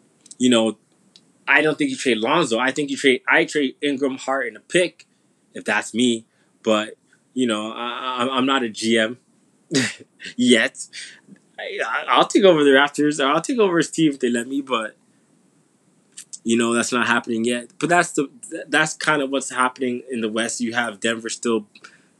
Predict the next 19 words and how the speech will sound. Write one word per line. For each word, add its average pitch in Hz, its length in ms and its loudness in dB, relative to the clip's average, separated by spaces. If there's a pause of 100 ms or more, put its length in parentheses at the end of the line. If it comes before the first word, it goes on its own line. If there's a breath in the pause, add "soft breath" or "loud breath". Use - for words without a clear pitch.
(120)
you 113 140 0
know, 113 340 -2
doing 117 240 -2
their 110 120 0
thing, 117 520 0
still - 340 -2
top. 117 340 -4 (540 soft breath)
Golden 127 240 6
State's 131 180 0
obviously 123 320 2
gonna 123 120 4
be 113 100 0
right 113 200 2
there. 110 160 4
Golden 135 220 0
State 160 120 -2
had 135 120 2
a 104 40 0
really 117 340 0